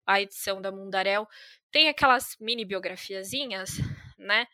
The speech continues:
Tanto do Diego Rivera quanto da Angelina. E aí falava um pouco mais sobre ela. E aí eu fiquei <laughs> um pouco obcecada, sabe? Eu fui atrás das, dos quadros dela e tudo mais. E aí eu descobri que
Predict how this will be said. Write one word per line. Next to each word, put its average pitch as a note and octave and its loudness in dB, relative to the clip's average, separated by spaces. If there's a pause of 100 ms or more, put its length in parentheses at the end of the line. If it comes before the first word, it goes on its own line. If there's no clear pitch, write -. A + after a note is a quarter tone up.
(500)
Tanto A3 -4
do G#3 -8
Diego G3 -4
Rivera G#3 2
quanto G3 -10
da F#3+ -6
Angelina. G3 -8 (380)
E A3 2
aí G#3 6
falava A#3+ 2
um B3 -10
pouco A#3+ -4
mais A3+ 0
sobre G#3 -8
ela. G#3+ -2 (320)
E G#3+ -2
aí G#3 4
eu A3+ -2
fiquei - -10
<laughs> - -6
um A#3+ -12
pouco - -8
obcecada, G#3+ 2
sabe? G#3 0
Eu G3+ -6
fui G#3 -2
atrás G3+ 0
das, G#3 -4 (460)
dos A3 -8
quadros G3 2
dela G3 0
e G3 -8
tudo G3 -16
mais. F#3 -6 (960)
E G3 -6
aí F#3+ 2
eu F#3+ -6
descobri G3+ -8
que A3+ -6